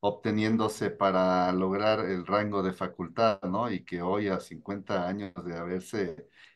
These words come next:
eh, creado la enec Cuautitlán y hoy como facultad, pues este tipo de tecnologías, ¿no? Son las que han dado ese renombre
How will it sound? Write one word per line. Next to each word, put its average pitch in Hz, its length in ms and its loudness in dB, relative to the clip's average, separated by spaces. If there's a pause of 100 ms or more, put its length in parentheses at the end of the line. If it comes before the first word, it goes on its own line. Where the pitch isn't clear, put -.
(240)
eh, 92 440 -8 (320)
creado 98 420 2
la 90 180 2
enec 90 400 -2
Cuautitlán 98 600 -2
y 95 100 2
hoy 95 100 2
como 95 240 -2
facultad, 98 680 -2
pues - 200 -2
este - 200 -2
tipo 131 360 2
de 113 80 -2
tecnologías, 101 680 0
¿no? 113 160 -2
Son 117 160 -2
las 107 180 -2
que - 80 -8
han 104 100 -2
dado 104 220 0
ese 101 300 -2
renombre 95 640 0